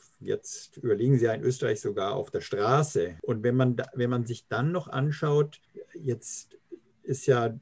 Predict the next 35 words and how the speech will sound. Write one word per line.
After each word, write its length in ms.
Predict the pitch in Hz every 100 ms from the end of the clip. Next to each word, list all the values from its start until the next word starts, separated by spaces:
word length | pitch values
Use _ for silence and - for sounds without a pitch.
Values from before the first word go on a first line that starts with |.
| _ -
eben 300 | 120 110 101
die 140 | 104
Normalmaskenpflicht 1400 | 104 98 101 104 123 156 165 160 - - 143 143 135 -
ersetzt 540 | 113 104 131 - -
worden 260 | 123 120 139
durch 180 | 113 -
die 140 | -
F 140 | - 107
F 140 | -
P 120 | 104
zwei 440 | - 101 92 113 143
Maske. 580 | 156 160 - - 233 233 - _ _ _ _ _ _
Ja, 280 | 90 113 135
also 300 | - 101 98 104 _ _ - _ - -
wenn 160 | 104 104
ich 120 | -
jetzt 220 | 104 -
Skifahren 420 | 156 151 170 156
gehe 180 | 143 147
hier 180 | 143 139
am 120 | 135
Wochenende, 420 | 135 147 143 143
dann 180 | 117 101
muss 120 | 98
ich 140 | 110 -
dann 320 | 101 101 - _ _ _ _
am 180 | - 90
Lift 320 | 101 - -
meine 260 | 98 95 95
F 160 | - 104
F 160 | -
P 140 | 95 -
zwei 260 | 98 110
Maske 460 | 147 87 - - -
aufsetzen. 720 | - - - - - 117 127